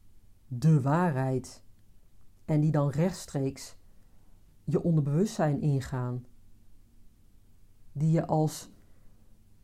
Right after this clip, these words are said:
de waarheid opvat en van waaruit je gaat denken, voelen en doen. Zo schadelijk.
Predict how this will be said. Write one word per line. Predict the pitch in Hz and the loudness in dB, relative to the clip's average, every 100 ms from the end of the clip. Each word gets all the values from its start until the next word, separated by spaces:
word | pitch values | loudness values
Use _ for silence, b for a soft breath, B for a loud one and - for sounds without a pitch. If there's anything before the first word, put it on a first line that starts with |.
| - | -14
de | 123 117 196 165 | -8 4 6 6
waarheid | 170 196 160 151 - | 4 2 2 0 0
opvat | 185 - - 143 - | -4 -2 -2 -2 -2
en | - 156 156 - - - - - - | -2 2 2 0 -8 -20 -20 -20 -12
van | - 160 | -2 2
waaruit | 147 165 160 151 | 2 2 2 0
je | 156 | -4
gaat | - 135 131 110 | -6 -6 -4 2
denken, | 165 190 160 135 - | 2 2 0 -2 -4
voelen | - 214 147 156 175 - - - | 2 4 4 0 -4 -16 -20 -6
en | 143 135 | -2 0
doen. | 190 147 - - - - - - - - - - - - - - | 2 0 -2 -14 -20 -20 -20 -20 -20 -20 -20 -20 -20 -20 -20 -20
Zo | - - 220 185 | -14 0 2 2
schadelijk. | - 185 180 135 123 - | 2 -2 0 -2 -4 -6